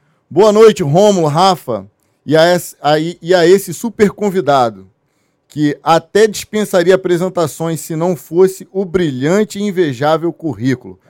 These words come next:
Parabéns mais uma vez pela feliz e brilhante escolha, que é a P. Boa noite a todos.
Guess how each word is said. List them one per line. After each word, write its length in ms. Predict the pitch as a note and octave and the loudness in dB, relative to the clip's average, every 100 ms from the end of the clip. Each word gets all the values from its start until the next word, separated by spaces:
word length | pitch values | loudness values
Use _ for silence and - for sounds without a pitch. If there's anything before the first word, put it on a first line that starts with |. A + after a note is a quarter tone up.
| _ | _
Parabéns 560 | - D#3+ F3 C3 D#3+ F#3+ | 0 2 4 2 0 -2
mais 220 | D#3+ E3 | 0 -2
uma 240 | E3 D#3 B2 | 0 -4 -4
vez 420 | C3+ F3 F#3 - _ _ - | 0 0 0 -6 _ _ -8
pela 580 | D#3 D#3+ D#3+ D3+ C3 - | 0 2 4 2 0 -4
feliz 560 | - F3 D3+ E3+ G#3+ F3 | 0 0 0 -4 -8 -8
e 60 | |
brilhante 460 | E3+ D3+ D3 F3 F3+ | -8 -6 -6 -8 -10
escolha, 760 | E3 - _ C3 C#3+ A2+ F#2 F2+ - | -16 -16 _ 2 2 2 -4 -12 -18
que 80 | - | -12
é 40 | |
a 60 | C#3 | -12
P. 340 | - B2+ G#2+ F2 _ _ _ _ _ _ _ _ _ _ _ _ _ _ _ _ _ _ _ _ _ _ _ _ _ _ _ _ _ _ _ | -6 -4 -4 -8 _ _ _ _ _ _ _ _ _ _ _ _ _ _ _ _ _ _ _ _ _ _ _ _ _ _ _ _ _ _ _
Boa 200 | - F3+ | -2 0
noite 200 | F3+ F#3+ | 0 0
a 80 | C#3+ | -2
todos. 640 | C3+ F3+ G#3 F3+ A#2 A2 | -2 4 4 4 0 -12